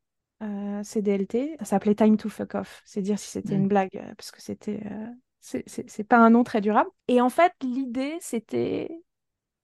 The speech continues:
Speaker 1: de nous défouler, de mettre des mots sur plein de choses qui nous énervaient.
Speaker 2: Mm.
Speaker 1: Au début, ça parlait beaucoup du secteur marketing com, et c'est devenu, euh, une newsletter sur le travail en général. Et en fait,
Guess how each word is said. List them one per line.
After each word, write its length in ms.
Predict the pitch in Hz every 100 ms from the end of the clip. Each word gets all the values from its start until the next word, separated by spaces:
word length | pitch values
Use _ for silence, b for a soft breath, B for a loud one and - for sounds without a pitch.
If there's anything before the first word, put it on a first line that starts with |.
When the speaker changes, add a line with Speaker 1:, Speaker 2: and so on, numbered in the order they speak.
| _ -
Speaker 1:
de 200 | 214 226
nous 160 | 226
défouler, 500 | 214 294 - 220 220 -
de 140 | 214
mettre 180 | 220 240
des 100 | 226
mots 300 | 233 226 226 262
sur 220 | - 208
plein 200 | 233 220
de 60 |
choses 220 | - 226 -
qui 140 | -
nous 160 | 214 208
énervaient. 380 | 202 160 180 - _
Speaker 2:
Mm. 40 | -
Speaker 1:
Au 20 |
début, 220 | 208 208
ça 160 | 254 214
parlait 200 | 196 196
beaucoup 220 | 214 -
du 80 | 214
secteur 380 | - 208 214 208
marketing 460 | 202 - - 202
com, 280 | - 254 269
et 40 |
c'est 200 | 226 -
devenu, 460 | 190 208 202 220 226
euh, 280 | 202 196 202
une 100 | 208
newsletter 380 | 208 202 202 233
sur 120 | 208
le 60 | 190
travail 360 | - 202 208
en 80 | 202
général. 400 | 196 202 202 269 - B B B B B _ _ _ -
Et 140 | 240
en 80 | 247
fait, 380 | 311 320 -